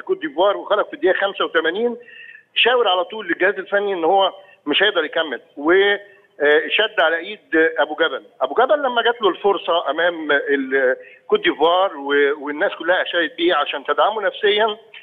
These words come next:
وبعدين، آه، ذهب لمباراه المغرب، ادى، آه، يعني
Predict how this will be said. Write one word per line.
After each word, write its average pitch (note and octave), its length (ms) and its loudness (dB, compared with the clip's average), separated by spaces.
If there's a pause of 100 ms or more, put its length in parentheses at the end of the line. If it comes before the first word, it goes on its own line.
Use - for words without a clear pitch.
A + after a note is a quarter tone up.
(340)
وبعدين، D#3+ 680 0 (160)
آه، C#3+ 240 4 (180)
ذهب G3+ 400 2
لمباراه E3+ 680 0 (120)
المغرب، G3 500 -2 (480)
ادى، D#3+ 580 0 (120)
آه، C3+ 400 2
يعني C#3+ 640 0